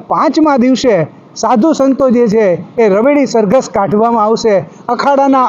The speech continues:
અલગ અલગ ઈષ્ટદેવોને લઈ અને સાધુઓ જે છે એ આ રવેડી જે છે એ લઈને નીકળતા હોય છે. ખૂબ માહોલ અતિશય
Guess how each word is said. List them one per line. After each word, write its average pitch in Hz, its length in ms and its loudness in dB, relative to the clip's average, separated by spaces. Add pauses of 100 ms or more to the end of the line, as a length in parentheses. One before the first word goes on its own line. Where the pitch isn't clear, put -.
અલગ 247 260 0
અલગ 254 220 0
ઈષ્ટદેવોને 277 720 2
લઈ 220 160 2 (340)
અને 240 140 0 (120)
સાધુઓ 214 380 2 (100)
જે 240 160 2
છે 220 120 2 (400)
એ 233 120 2
આ 208 140 0
રવેડી 240 400 2
જે 226 140 2
છે 233 140 2
એ 202 80 2
લઈને 214 220 2
નીકળતા 214 500 0
હોય 220 200 2
છે. 214 120 2 (720)
ખૂબ 339 200 2 (160)
માહોલ 247 340 2 (140)
અતિશય 269 380 2